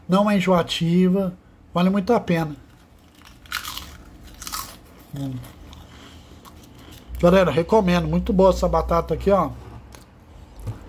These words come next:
Que é produzida pelo Carrefour, a batata sabor cheddar.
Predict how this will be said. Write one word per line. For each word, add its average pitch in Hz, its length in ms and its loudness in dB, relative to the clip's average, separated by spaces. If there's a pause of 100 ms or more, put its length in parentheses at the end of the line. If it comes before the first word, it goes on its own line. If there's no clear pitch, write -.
(280)
Que - 80 0
é 180 40 8
produzida 175 500 2
pelo 175 240 -2
Carrefour, 175 800 0
a 156 60 -6
batata 175 420 2
sabor 165 400 0
cheddar. 180 540 0